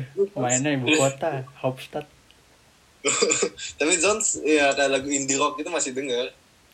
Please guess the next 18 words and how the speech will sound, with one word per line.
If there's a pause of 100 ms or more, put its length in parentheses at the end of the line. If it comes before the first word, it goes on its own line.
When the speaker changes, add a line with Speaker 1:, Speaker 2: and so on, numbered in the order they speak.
Speaker 2:
Tapi
kayak
la-,
ya,
yang
aku
nggak
nyangka
kayak
techno
house
sekarang
juga
denger. (1900)
Speaker 1:
<laughs>
Speaker 2:
Tapi
ya
gitu.